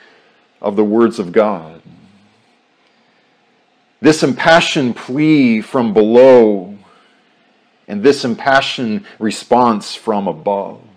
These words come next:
And, and you know, the only problem with this is, is that for so many of us, especially in churches of Christ,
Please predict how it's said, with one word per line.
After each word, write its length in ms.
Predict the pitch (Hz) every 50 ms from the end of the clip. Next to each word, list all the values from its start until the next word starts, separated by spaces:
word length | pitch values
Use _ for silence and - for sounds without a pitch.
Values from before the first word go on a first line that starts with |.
| _ _ _ _ _ _ _ _ _ _ _ _ _ _ _ _ _ _ _ _ _ _ _ _ _ _ _ _ _ _ _ _ _ _ _ _ _ _ _ _ _ _ _ _ _ _ _ _ _ _ _ _ _ _ _ _ _ _ _ _ _ _ _ -
And, 380 | 123 151 151 151 - - - -
and 120 | - 143
you 80 | 151 151
know, 100 | 165 160
the 160 | 139 135 131
only 220 | 143 180 196 180 131
problem 720 | - - - - 147 151 170 151 139 131 117 113 113 113
with 340 | 135 143 131 131 - -
this 280 | 131 131 123 113 - -
is, 460 | - 120 131 131 127 117 110 98 98
is 80 | 107 98
that 220 | 127 123 92 82
for 120 | - 117 104
so 320 | - - - - 156 170
many 380 | 165 151 139 139 143 156 160 147
of 160 | 127 110 120
us, 560 | 120 117 113 104 104 - - - - - -
especially 480 | - - - 139 147 156 - - 139 120
in 100 | 107 101
churches 360 | - - 135 127 120 104 98
of 100 | 98 98
Christ, 840 | - - 131 131 131 123 113 110 107 101 - - - - - -